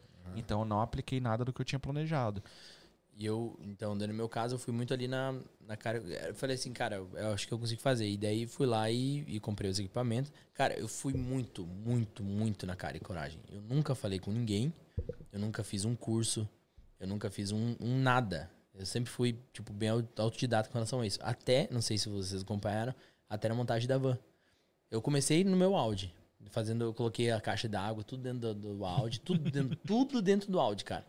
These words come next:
Speaker 2: Que louco.
Speaker 1: Cara, nem louco mesmo, não tinha nada. Daí chegava no final de semana, ia sair com a família lá, eu carregar
Speaker 2: Tirar a
Speaker 1: gerador
Speaker 2: caixa.
Speaker 1: de quarenta quilos, levar lá pra cima do, do prédio. Falei, "Jesus amado." Chegou um momento que eu falei, "Cara, não dá, não, não tem, eu vou ter que comprar uma vanzinha."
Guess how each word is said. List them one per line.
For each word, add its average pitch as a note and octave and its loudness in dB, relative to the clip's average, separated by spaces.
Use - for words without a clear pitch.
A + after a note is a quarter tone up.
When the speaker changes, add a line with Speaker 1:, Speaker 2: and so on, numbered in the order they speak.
Speaker 2:
Que - -2
louco. G2 0
Speaker 1:
Cara, F#2+ 2
nem C3 0
louco G3 8
mesmo, A2 2
não B2 -2
tinha C#3 -4
nada. D#3 0
Daí C3+ 0
chegava C#3+ 0
no C3+ -2
final D3 0
de - -2
semana, C#3+ 2
ia D3 4
sair D3 2
com D3 -2
a C3+ -4
família C3 -2
lá, B2 -6
eu A#2+ -6
carregar B2 -6
Speaker 2:
Tirar G2 10
a G#2+ 4
Speaker 1:
gerador G#2 8
Speaker 2:
caixa. D3+ 4
Speaker 1:
de D3+ 0
quarenta D#3+ 0
quilos, D3+ -6
levar C#3+ 2
lá D3 4
pra D3 0
cima D#3 -2
do, C#3+ 0
do C3 -6
prédio. C#3 4
Falei, C3+ -4
"Jesus D3 -4
amado." C#3 -4
Chegou C#3 2
um C#3+ 4
momento C3 4
que - -10
eu - -18
falei, C#3+ -4
"Cara, C3+ -2
não G2 -6
dá, F3 -2
não, G2+ -6
não G2+ -20
tem, D3 -4
eu B2+ 0
vou G#2+ -6
ter G#2 -4
que G2+ -4
comprar G2+ 0
uma G#2 0
vanzinha." C#3+ 0